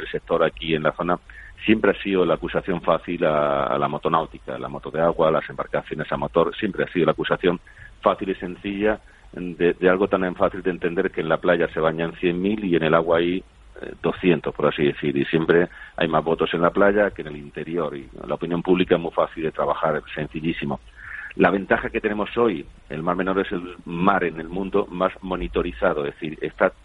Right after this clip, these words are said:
totalmente controlado de cómo está su estado, qué le afecta, qué no le afecta, y en todos los informes científicos que se han hecho,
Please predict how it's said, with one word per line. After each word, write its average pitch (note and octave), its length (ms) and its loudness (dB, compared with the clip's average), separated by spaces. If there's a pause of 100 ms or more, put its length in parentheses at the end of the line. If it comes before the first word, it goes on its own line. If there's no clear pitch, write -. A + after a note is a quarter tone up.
totalmente G#2 720 0
controlado E2 800 -2 (400)
de E2 280 0
cómo F#2+ 280 2
está E2 320 2
su - 160 0
estado, E2 760 2
qué F#2 80 2
le F#2 100 6
afecta, D#2+ 440 -2
qué F2+ 140 -2
no F2+ 80 0
le E2 60 4
afecta, F2+ 500 2 (480)
y G2 160 4
en G2 140 2
todos G#2+ 280 4
los - 80 -8
informes F2 400 -2
científicos E2+ 500 -4
que E2+ 120 -4
se - 80 -4
han E2+ 80 2
hecho, - 180 0